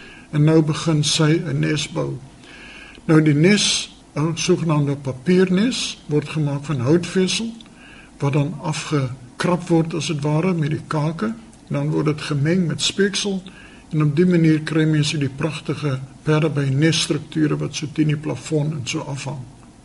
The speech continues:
Baie mooi. Nou sê sy,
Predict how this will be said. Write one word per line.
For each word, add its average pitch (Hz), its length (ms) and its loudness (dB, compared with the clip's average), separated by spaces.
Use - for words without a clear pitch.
Baie 165 220 2
mooi. 147 260 0
Nou 165 100 4
sê 196 240 4
sy, 156 360 0